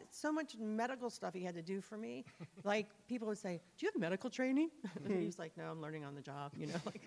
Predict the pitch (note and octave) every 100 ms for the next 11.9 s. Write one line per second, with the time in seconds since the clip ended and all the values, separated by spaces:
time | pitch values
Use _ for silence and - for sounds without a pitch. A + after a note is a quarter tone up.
0 | - - - A#3+ C4 A#3+ A3+ C#4 A3 A3+
1 | C#4+ C3 D3+ - F3 E3 - E3+ F#3+ E3
2 | E3 - - - D#3 D#3 D3 - - D3+
3 | E3 E3+ E3+ D#3 E3+ E3+ F3 E3 - -
4 | D#3+ D3+ F#3 - F#3 - - - _ B3
5 | C#4+ - A4 A3+ C#3 _ - - C3+ F3
6 | F#3+ F#3 G#3+ - - F#3+ - _ _ _
7 | _ _ _ _ _ _ _ - - -
8 | - _ E3 E3+ E3 C#3+ C#3+ - _ _
9 | - E3+ D3+ - _ _ _ E3+ D3 E3
10 | D#3 _ _ _ _ - _ _ _ _
11 | _ _ _ - F3 F#3 E3+ D#3+ C3+